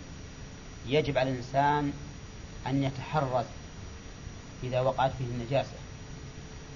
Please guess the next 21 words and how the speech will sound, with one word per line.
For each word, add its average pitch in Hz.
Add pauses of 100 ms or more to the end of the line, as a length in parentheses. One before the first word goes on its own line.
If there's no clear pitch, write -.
(240)
لأن 143
الغالب 160
أن 139
ما 135
دونهما، 127 (1300)
ها، 160 (680)
يتغير. 131 (1200)
الغالب 151
أن 143
ما 135
دونهما 143
يتغير، 147
فليكن 139
متحرزا. 131 (1160)
وأما 147
أن 143
نقول 139
بالنجاسة 135
وإن 127
لم 131
يتغير 170